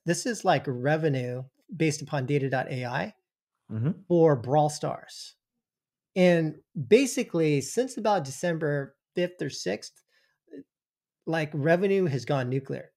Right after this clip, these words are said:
Speaker 1: right? And, like, Brawl Stars for many years has been sitting around, call it two to four hundred K a day in revenue. And it went nuclear. Like, it went
Speaker 2: Yeah.
Speaker 1: up to over two million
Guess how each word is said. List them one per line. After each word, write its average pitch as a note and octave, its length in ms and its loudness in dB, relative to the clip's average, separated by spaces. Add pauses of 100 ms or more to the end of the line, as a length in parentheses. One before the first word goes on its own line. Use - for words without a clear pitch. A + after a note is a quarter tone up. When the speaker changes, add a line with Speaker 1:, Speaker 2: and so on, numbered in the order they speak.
(140)
Speaker 1:
right? C#3 180 -6
And, D#3+ 140 -4
like, D3+ 180 -2
Brawl G#3+ 340 2
Stars G3 500 2
for D3+ 340 0
many F#3+ 320 -2
years C#3+ 640 -2
has C3 120 -8
been C#3 300 -4
sitting - 300 -8
around, C#3+ 420 -4
call D3 200 -8
it C3 180 -10
two D#3+ 180 -2
to D3 80 -4
four D3+ 220 -2
hundred C#3 320 -4
K D3 180 -4
a B2+ 60 -4
day C#3 200 -6
in B2+ 120 -8
revenue. C#3 420 -8 (840)
And D3+ 720 4
it D3+ 280 -4
went D#3 280 0 (180)
nuclear. D3 480 -4 (240)
Like, C3+ 340 -8
it C#3+ 220 -10
went D3+ 180 2
Speaker 2:
Yeah. D3+ 60 4
Speaker 1:
up - 140 -4
to D3+ 200 -2
over C#3+ 340 2
two D#3+ 240 -2
million C#3 500 0